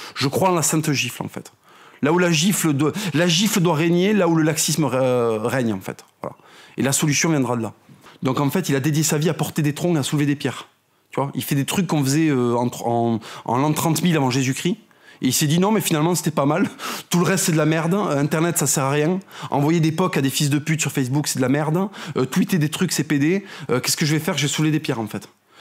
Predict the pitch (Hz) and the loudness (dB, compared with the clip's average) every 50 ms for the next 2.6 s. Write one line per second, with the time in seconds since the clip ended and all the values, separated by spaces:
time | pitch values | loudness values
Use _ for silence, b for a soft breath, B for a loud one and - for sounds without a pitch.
0 | B B B - - 120 123 135 139 175 170 - 175 151 170 156 147 - 160 151 | B B B -2 0 2 2 2 2 2 0 0 -2 0 0 0 0 0 0 0
1 | 151 147 - 160 160 175 185 190 240 240 - - 131 120 - 151 139 147 139 - | 0 0 0 0 0 2 0 0 -2 -4 -4 -4 -2 0 0 0 0 0 0 0
2 | 156 151 139 120 - 170 147 - - - - 160 | 0 0 0 0 -2 -4 -6 -6 -6 -6 -6 -6